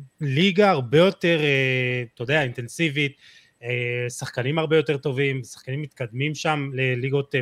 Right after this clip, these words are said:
בכירות יותר, רק אתמול, אה, עשינו את הפרק, אה, סיכום, אה, יוני עם, אה, אושר אבו, והוא סיפר על הליגה הבלגית, שעד כמה שמה גם השחקן הישראלי נח-, אה, נחשב פחות, אה, אה,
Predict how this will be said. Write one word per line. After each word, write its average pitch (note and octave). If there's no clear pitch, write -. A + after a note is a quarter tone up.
בכירות C#3+
יותר, D#3+
רק D3+
אתמול, D#3
אה, C#3
עשינו D3
את -
הפרק, C#3+
אה, C3+
סיכום, D3
אה, B2+
יוני D#3+
עם, C3+
אה, C3
אושר D#3+
אבו, D3+
והוא B2
סיפר C#3+
על C#3+
הליגה C#3+
הבלגית, C#3+
שעד -
כמה F#3
שמה F3+
גם C#3
השחקן D3+
הישראלי D3
נח-, D#3
אה, C3
נחשב C3+
פחות, D3
אה, D#3+
אה, B2